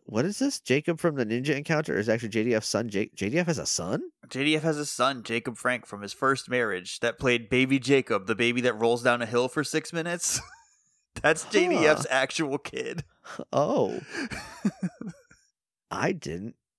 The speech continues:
Speaker 1: know that he had a sec-, I thought he just had Jenna. Oh.
Speaker 2: <laughs>
Speaker 1: Okay.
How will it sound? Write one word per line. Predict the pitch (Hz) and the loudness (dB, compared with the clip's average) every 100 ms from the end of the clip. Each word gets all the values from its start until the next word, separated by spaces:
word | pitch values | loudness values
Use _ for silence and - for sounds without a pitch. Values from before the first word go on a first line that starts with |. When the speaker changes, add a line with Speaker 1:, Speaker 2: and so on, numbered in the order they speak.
| _ _ _ _ _ | _ _ _ _ _
Speaker 1:
know | 85 95 123 | -10 -4 -2
that | 135 | -2
he | 139 180 | -2 -2
had | 160 233 302 254 | 0 0 0 -2
a | - | -4
sec-, | 113 - 120 | -2 -2 0
I | 131 | -2
thought | 160 165 | 0 0
he | 135 | 2
just | 120 139 | 0 2
had | 160 156 | 2 2
Jenna. | 147 214 135 - - _ - | 0 0 -2 -8 -12 _ -6
Oh. | 117 113 262 240 117 147 - 226 | -4 -2 -2 -2 -2 -6 -6 -10
Speaker 2:
<laughs> | - - - | -10 -12 -8
Speaker 1:
Okay. | 247 - 90 127 | -4 0 0 0